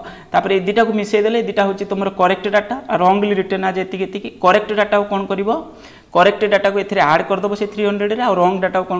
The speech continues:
କରିବ? minus କରିଦେବ। Okay, Well wrongly ରିଟର୍ନ ଆଜ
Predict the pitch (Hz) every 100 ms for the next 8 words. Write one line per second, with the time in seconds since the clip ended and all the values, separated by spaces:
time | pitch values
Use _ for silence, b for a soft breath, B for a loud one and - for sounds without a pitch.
0 | 180 180 214 180 156 151 - 156 139 139
1 | - B B 196 190 180 - B - 180
2 | 180 180 208 220 214 202 196 190 190